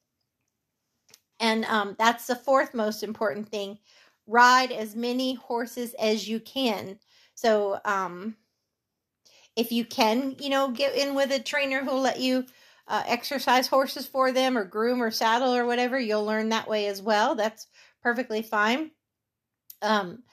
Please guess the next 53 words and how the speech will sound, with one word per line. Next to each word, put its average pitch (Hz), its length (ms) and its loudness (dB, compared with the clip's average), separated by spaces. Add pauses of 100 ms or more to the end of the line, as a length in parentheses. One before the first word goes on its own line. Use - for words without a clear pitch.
(640)
and 220 160 0
that's 214 200 0
a 247 60 -4
great 214 280 -2
way 220 220 4
if 233 140 -2
a, 196 180 -4
a 196 100 -2
trainer 214 320 -4
has 214 180 0
a 202 60 -6
bunch 208 300 -4
to 214 80 -10
ride 208 300 4
and 202 120 0
they 196 120 -6
need 202 220 -4
help, 214 320 2
especially 214 380 -8
at 196 120 -6
super 220 280 -10
shows, 214 380 -2 (360)
getting 208 200 -4
horses 214 400 -2
tacked 208 340 -2
up 220 240 0
or 196 100 -6
warmed 208 320 -2
up 214 180 -2
ready 202 240 -4
for 220 240 -4
them 220 240 0
so 208 160 -4
they 190 160 -8
can 202 180 -10
have, 196 280 -4 (440)
you 208 100 -4
know, 190 240 -4
riding, 196 640 -2
you 208 120 -6
know, 190 100 -4
multiple 196 500 -6
horses. 214 580 -2 (100)
Um, 185 420 -4 (220)
you 214 120 -6
know, 196 180 -2
there's 196 400 -4 (240)
places 214 380 -4
like 202 200 -6
that 254 200 0
where 202 80 -2
you 196 200 -6
can 185 240 -12